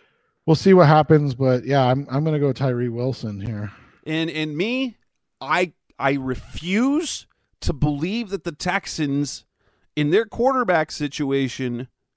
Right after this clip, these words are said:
Speaker 2: would not take a quarterback with the number two pick. Now, I don't like the pick that I'm projecting. I think it's stupid, <laughs> but I haven't taken Will Levis. I haven't taken Will Levis going number two overall. I don't know why they're taking Will Levis, but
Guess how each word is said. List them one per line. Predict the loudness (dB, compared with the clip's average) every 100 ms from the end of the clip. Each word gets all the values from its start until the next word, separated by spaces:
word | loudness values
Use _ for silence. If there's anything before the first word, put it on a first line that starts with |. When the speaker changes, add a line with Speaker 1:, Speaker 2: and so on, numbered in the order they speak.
| _ _ _ _ _ 0
Speaker 2:
would | 0 2
not | 2 2 2
take | 0 -2
a | -4
quarterback | 0 2 2 0 -2 -4 -6
with | -6
the | -2
number | -2 -4 -8
two | -10 -6
pick. | -4 -4 -8 -14 _ -2
Now, | -2 -2 -4
I | 2 4
don't | 4 2
like | -4 -4 -4
the | -2
pick | 2 2 0 -2
that | 0
I'm | 0
projecting. | -2 -2 0 0 -2 -4
I | -4
think | -4 -4
it's | -6 -8
stupid, | -8 -6 -4 -6 -8 -12 _ -20 -20 -20 -20 -20
<laughs> | -20 _ _ _ -20 -10 0
but | 4
I |
haven't | 4 2
taken | -2 -2 2
Will | 2 2
Levis. | 0 -4 -10 -16 _ _ _ _ _ _ _ _
I | -4
haven't | 2 2 4
taken | 2 4 6
Will | 6
Levis | 8 8 6 4
going | -2 0 2
number | 2 0
two | 4 8 8
overall. | 8 6 8 6 2 _ _
I | -4
don't | -2
know | -2
why | 0 2 6 4
they're | 4 0
taking | -2 -2 0
Will | 0 2
Levis, | 2 2 -4 -4
but | -4